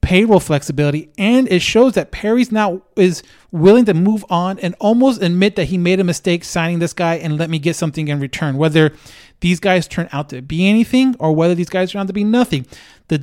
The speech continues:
real W in this trade is the fact that for the next, uh, whatever it is, three, four years, they don't have to play Raisel Iglesias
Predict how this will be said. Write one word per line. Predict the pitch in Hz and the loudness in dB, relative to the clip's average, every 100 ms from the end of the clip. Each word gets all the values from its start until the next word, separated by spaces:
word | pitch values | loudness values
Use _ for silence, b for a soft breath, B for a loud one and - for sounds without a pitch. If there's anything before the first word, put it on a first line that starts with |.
| 147 | 0
real | 156 226 277 | 6 6 6
W | 185 185 170 175 | 4 2 2 0
in | 185 165 165 | 0 -2 0
this | 156 175 - | 0 -2 -2
trade | - 175 170 165 - b b - | -4 0 2 0 -6 b b -8
is | 147 | -6
the | 147 | -6
fact | - 160 175 - | -2 -2 -2 -2
that | 160 147 | 0 0
for | - | -2
the | 139 135 | -6 -2
next, | 147 170 - - - b b b | 0 0 -2 -12 -20 b b b
uh, | 160 147 135 127 127 | -2 0 0 -2 -6
whatever | - 170 160 | -2 0 2
it | 165 | 2
is, | 151 - | 0 -2
three, | - 170 | -2 -2
four | 185 190 185 | 2 2 4
years, | 180 180 151 - b b b b _ | 4 4 4 -2 b b b b _
they | 190 196 | -2 0
don't | 226 208 | 0 0
have | - 185 | -4 -6
to | 185 | -6
play | - 175 | -4 0
Raisel | 165 160 - 160 | 0 0 0 -2
Iglesias | 160 151 147 - 160 143 | -2 -2 -4 -4 -6 -6